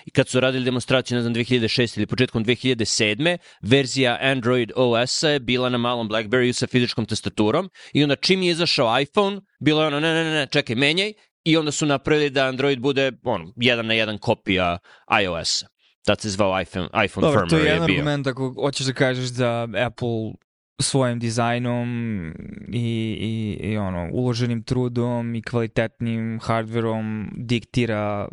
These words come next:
Speaker 2: tržište, što jeste tačno, ali sa druge strane opet, mm, nisu mikrotransakcije na App Store-u počele zato što Apple je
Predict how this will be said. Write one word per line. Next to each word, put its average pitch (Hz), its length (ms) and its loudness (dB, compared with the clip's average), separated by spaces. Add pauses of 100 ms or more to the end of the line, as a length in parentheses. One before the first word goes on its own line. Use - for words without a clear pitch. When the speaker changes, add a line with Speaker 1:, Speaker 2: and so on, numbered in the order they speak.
(180)
Speaker 2:
tržište, 123 520 0
što 123 280 -2
jeste 113 360 -4
tačno, 147 680 -2
ali 123 240 0
sa 131 120 -4
druge 127 200 0
strane 123 320 0
opet, 120 280 -2 (380)
mm, 127 560 -2 (1200)
nisu 143 960 0
mikrotransakcije 131 840 -2
na 120 140 0
App 120 100 -4
Store-u 120 320 -2
počele 117 440 -2
zato 117 240 -4
što 113 640 -2 (120)
Apple 123 380 0
je 117 140 -2